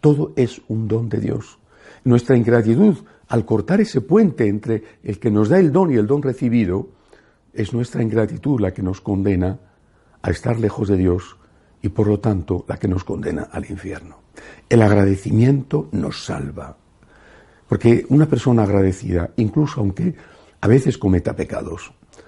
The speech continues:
es una persona que inmediatamente se arrepiente, que sabe la deuda que tiene. Una persona ingrata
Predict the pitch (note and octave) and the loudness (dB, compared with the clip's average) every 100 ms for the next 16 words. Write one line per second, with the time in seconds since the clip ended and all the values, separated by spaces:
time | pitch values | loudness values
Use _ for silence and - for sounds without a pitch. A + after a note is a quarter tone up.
0 | - - C#3+ C#3+ D#3+ C3+ C#3+ D3 D3+ - | -20 -2 2 4 4 2 0 2 0 -4
1 | - _ - B2 B2 C#3 D#3+ A#2+ G2 F#2 | -18 _ 2 4 4 4 4 2 2 0
2 | G2+ G#2+ F#2 F2+ G2+ E2 E2 - - - | -2 0 0 -2 -2 -2 -6 -14 -18 -20
3 | _ _ _ _ _ - A#2+ D#3 D#3+ D#3 | _ _ _ _ _ -2 0 2 2 2
4 | B2 C#3+ D#3 A2 F#2+ G2+ G2 F2+ E2 D#2+ | 4 4 4 2 -2 -4 -2 -2 -2 -6
5 | - _ - _ _ C3 C3 A#2+ A2+ G#2+ | -12 _ -20 _ _ 0 2 0 2 2
6 | - A#2+ G#2 G2 G#2+ F#2 - D#2+ | 2 0 0 0 0 -2 -6 -12